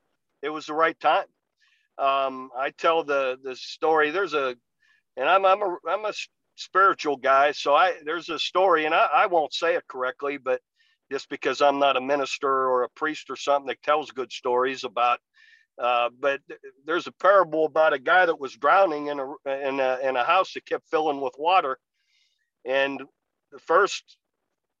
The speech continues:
pass by, there's a, a boat or something comes by, and he rejects it, said he's praying to the Lord, "Surely he won't, won't let me perish. I've been so faithful," and whatnot. And then, I don't know,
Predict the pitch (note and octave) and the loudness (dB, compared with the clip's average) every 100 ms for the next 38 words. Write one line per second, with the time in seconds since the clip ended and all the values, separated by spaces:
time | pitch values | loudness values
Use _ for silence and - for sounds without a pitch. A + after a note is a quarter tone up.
0 | _ - - D#3 D#3 - A#2+ C#3+ D#3 D3+ | _ -16 -2 0 2 0 0 2 4 2
1 | C#3+ C#3 B2+ _ _ - B2+ A2+ C#3+ E3+ | -4 -6 -12 _ _ -12 -12 -2 2 2
2 | D#3+ C3 - - - D#3+ C#3+ - D3 C3 | 2 -6 -8 -8 -2 -2 -2 -2 -2 -2
3 | A#2+ C3+ D#3 D3+ C#3 D#3 C#3 A#2+ D3 F#3 | -2 2 2 2 -4 -8 -10 -4 -2 -2
4 | - D#3+ - D3+ C3 _ _ _ _ C#3+ | -6 -10 -6 -4 -4 _ _ _ _ -8
5 | C#3 - D3+ D3+ C#3+ C#3 C3+ D3+ E3 D3+ | -4 0 2 2 0 -2 2 2 2 0
6 | - D#3+ E3 D#3 C#3+ C3 _ _ _ _ | -4 -2 0 0 -4 -8 _ _ _ _
7 | C#3 C#3+ D3 C#3+ D3 D3 D3 C#3+ C3+ - | -10 -4 -2 2 2 4 2 0 -6 0
8 | D#3+ E3 D3 C3+ C#3+ C3+ C#3+ B2+ - C#3+ | 2 2 2 -2 -4 -4 -10 -8 -4 -4
9 | - D3 D3 - D3+ D3 B2+ C#3+ E3+ C3+ | -4 -4 -4 -6 -6 -4 -4 -2 -2 0
10 | C#3 D3 _ _ _ _ _ _ _ B2+ | 0 0 _ _ _ _ _ _ _ -4
11 | C#3 E3 E3+ D3+ _ _ _ _ _ _ | 0 2 0 -4 _ _ _ _ _ _
12 | _ _ _ _ _ B2+ E3 C3+ C#3+ | _ _ _ _ _ -4 -2 0 -2